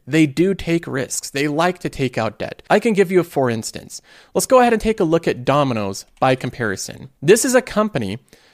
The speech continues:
that has a great business model. Domino's is a fantastic business as a franchise food operator. But Domino's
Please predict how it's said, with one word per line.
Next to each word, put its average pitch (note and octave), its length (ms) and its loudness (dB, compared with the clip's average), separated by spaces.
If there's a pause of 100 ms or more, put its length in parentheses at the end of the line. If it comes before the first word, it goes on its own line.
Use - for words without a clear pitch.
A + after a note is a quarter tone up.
(240)
that C#3+ 140 4
has D#3 220 2
a D3 120 0
great E3 340 2
business D3 380 0
model. - 340 -12 (160)
Domino's F#3+ 520 4
is C3+ 260 -6
a B2+ 100 -4
fantastic D3 960 -4
business B2+ 440 -2
as B2 160 -4
a A#2+ 80 -2
franchise C#3 640 -4
food C3 240 -2
operator. - 640 -6 (520)
But C#3 160 0
Domino's F#3 600 4